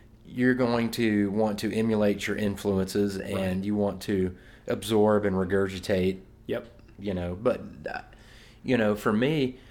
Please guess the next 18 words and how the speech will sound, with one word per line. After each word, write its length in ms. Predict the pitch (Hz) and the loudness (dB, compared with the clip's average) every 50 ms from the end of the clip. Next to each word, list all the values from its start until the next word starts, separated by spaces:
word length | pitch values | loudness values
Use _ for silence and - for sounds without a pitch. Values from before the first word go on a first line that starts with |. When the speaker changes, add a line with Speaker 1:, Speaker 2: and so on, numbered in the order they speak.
| - - - - | -20 -20 -18 -8
Speaker 1:
if 180 | - 117 110 117 | -4 -4 -2 0
I 140 | 117 131 135 | 2 2 4
were 120 | 139 131 | 4 4
to 320 | 110 113 107 - - - - | 4 2 0 0 -4 -8 -8
have, 520 | - 120 113 107 104 101 101 92 - - - - - - - - - - 107 | -8 -6 -6 -6 -6 -6 -6 -8 -10 -14 -18 -20 -20 -20 -20 -20 -16 -6 -2
go 220 | 120 113 107 110 | 0 2 4 4
in 120 | 110 110 | 4 4
and 100 | 104 98 | 4 2
record 460 | 95 95 95 - 117 107 107 104 101 101 | 0 -2 -2 0 2 2 4 4 2 2
an 100 | 92 92 | 0 0
album 460 | 92 95 101 98 98 104 101 98 98 | 0 2 0 2 2 2 2 2 0
and 140 | 92 87 92 | 0 0 0
I 120 | 92 92 | -2 -2
had 460 | 92 98 95 92 90 90 82 - - - - - - - - - - - - - - - - - - - - - - - - - | -4 -4 -4 -4 -4 -6 -6 -8 -14 -18 -20 -20 -20 -20 -20 -20 -20 -20 -20 -20 -20 -20 -20 -20 -20 -20 -20 -20 -20 -20 -16 -10
ungodly 560 | - 110 104 101 95 104 98 98 98 95 98 98 | -4 -2 -2 0 0 0 0 0 0 0 -2 0
vocal 540 | 92 98 98 101 98 104 98 98 95 92 - | 2 2 0 2 2 0 -2 -2 -4 -6 -8
ability, 440 | 95 98 101 95 95 95 98 95 90 - 98 | -4 -2 0 0 2 0 0 -2 -4 -4 -8
it 180 | 120 - - | -10 -10 -12